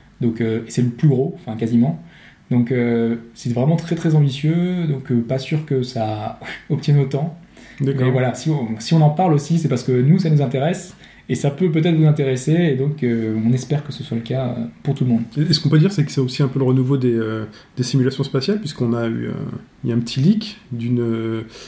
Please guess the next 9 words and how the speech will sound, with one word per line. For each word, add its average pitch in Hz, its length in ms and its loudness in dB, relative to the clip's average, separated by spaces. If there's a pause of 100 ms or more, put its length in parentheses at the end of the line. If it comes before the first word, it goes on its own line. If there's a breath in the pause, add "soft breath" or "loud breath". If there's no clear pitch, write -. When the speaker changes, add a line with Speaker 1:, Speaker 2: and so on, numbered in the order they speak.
(200 loud breath)
Speaker 2:
d'une, 120 380 0
d'une 123 220 2
licence 170 360 0
qui, 131 340 -2
qui - 120 -10
s'appellerait 143 380 0
Stars 160 480 0 (340)
of 117 200 -4
Barathrum, 156 800 2